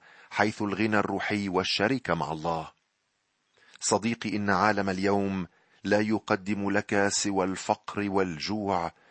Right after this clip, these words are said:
في كل ثروته وغناه، وإن بقيت فيه فإنك تكتب على نفسك البؤس والشقاء. لم لا تأتي إلى المسيح الذي يغنيك ويجعل السماء من نصيبك،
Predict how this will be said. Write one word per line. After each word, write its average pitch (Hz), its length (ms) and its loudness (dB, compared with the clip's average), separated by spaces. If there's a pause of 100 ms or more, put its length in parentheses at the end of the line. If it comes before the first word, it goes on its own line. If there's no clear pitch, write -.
(100)
في 104 180 -2
كل 131 340 0
ثروته 110 580 0
وغناه، 113 440 0 (760)
وإن 87 320 -2
بقيت 92 440 -2
فيه 92 400 -2
فإنك 95 520 -2
تكتب 87 640 -2
على 87 300 2
نفسك 90 460 -4
البؤس 82 460 -2
والشقاء. - 580 -2 (680)
لم 135 260 2
لا 76 140 2
تأتي 82 400 -2
إلى 87 100 -2
المسيح 87 600 -4 (360)
الذي 110 320 2
يغنيك 113 520 0
ويجعل 98 880 4
السماء 104 540 2
من 104 180 -4
نصيبك، 110 640 -6